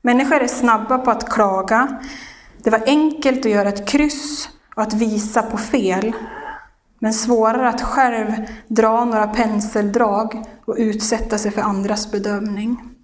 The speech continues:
Att riskera att själv kritiseras.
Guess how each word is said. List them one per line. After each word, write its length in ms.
Att 180
riskera 560
att 140
själv 440
kritiseras. 880